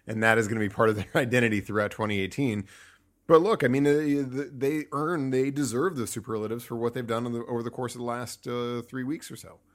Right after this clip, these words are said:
Um, uh, and, and that's just that. I mean, uh, that's, uh, there, there's no, you know, sort of explaining away, uh, the way they've played in, in, in defense over the last three weeks. They played one very good attacking team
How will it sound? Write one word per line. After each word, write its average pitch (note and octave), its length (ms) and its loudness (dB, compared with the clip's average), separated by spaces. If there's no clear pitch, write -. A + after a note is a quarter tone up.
Um, F2+ 540 -4
uh, B2 60 2
and, A#2 960 0
and B2 340 -4
that's A#2+ 320 -2
just D3 260 -4
that. - 280 -6
I G#2+ 80 -10
mean, A2+ 180 -4
uh, A#2 300 2
that's, A#2 400 -4
uh, A#2 600 0
there, B2 280 -4
there's B2+ 280 -4
no, A#2+ 800 -2
you C#3+ 140 -4
know, A2 280 -2
sort C3 220 -6
of A#2+ 80 -4
explaining B2+ 640 -4
away, A#2 640 -4
uh, G#2+ 320 -2
the G#2 160 -2
way G#2+ 220 -2
they've G#2 220 -2
played G#2+ 280 -4
in, A2 400 -6
in, A2+ 260 -8
in G#2+ 160 -8
defense G2+ 340 -10
over G2 160 -6
the G2 60 -8
last F#2+ 220 -8
three G2+ 180 -8
weeks. - 160 -8
They A#2 80 -4
played G#2+ 300 -6
one A2+ 320 -2
very A#2+ 560 -6
good G2+ 160 -6
attacking F#2 460 -14
team F#2 400 -18